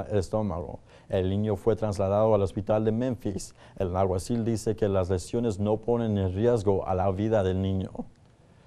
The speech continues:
Un hombre de Jonesboro fue trasladado al hospital de Memphis después de que un tren pasó encima de él. El oficial Rogan Ross de la policía de Jonesboro dice que cuando encontró al hombre, él tenía una lesión grande en la parte baja de su cuerpo.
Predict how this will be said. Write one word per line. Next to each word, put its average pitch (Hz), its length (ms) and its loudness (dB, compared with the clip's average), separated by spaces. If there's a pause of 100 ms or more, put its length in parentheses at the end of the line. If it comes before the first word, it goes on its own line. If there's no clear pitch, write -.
(500)
Un 113 200 2
hombre 113 240 4
de 101 200 2
Jonesboro 110 440 2
fue 110 240 0
trasladado 107 760 2
al 95 80 2
hospital 104 460 2
de 113 60 4
Memphis 104 760 -2 (300)
después 107 420 2
de 104 160 4
que 98 240 -2 (100)
un 120 160 0
tren 127 220 0
pasó 101 480 0
encima 101 380 0
de 113 220 4
él. 135 180 0 (420)
El 107 80 -2
oficial 107 540 0 (300)
Rogan 107 380 4
Ross 110 280 2
de 101 80 2
la 95 100 4
policía 104 420 0
de 104 100 4
Jonesboro 101 380 0
dice 104 240 0
que 110 80 0
cuando 101 420 0 (280)
encontró 107 420 4
al 127 180 4
hombre, 113 440 4
él 107 140 2
tenía 117 360 2
una 117 340 -2
lesión 110 380 0
grande 107 360 4
en 95 120 -2
la 92 80 0
parte 98 300 -2
baja 104 260 0
de 107 80 0
su 117 220 -4
cuerpo. 110 420 0